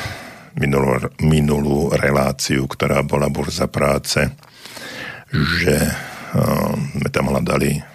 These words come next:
pre Žilinu, eh, jednu pracovnú príležitosť, tak chcel vedieť, čo, akú pracovnú príležitosť ide, takže zopakujem pre Karola, možno aj pre ostatných, že je to,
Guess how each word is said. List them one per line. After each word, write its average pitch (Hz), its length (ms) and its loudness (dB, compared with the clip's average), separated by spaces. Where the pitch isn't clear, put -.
pre 76 480 0
Žilinu, 69 560 2
eh, - 880 -2
jednu - 160 0
pracovnú - 640 0
príležitosť, 73 880 0
tak - 240 -4
chcel - 240 0
vedieť, - 640 -2
čo, 69 400 2
akú - 320 -2
pracovnú 69 560 0
príležitosť 69 880 0
ide, 71 240 0
takže 71 560 -2
zopakujem 71 1200 2
pre 67 320 0
Karola, 69 400 4
možno 73 400 0
aj 71 160 0
pre 69 160 2
ostatných, 69 640 0
že 76 240 -2
je 67 160 2
to, 69 180 2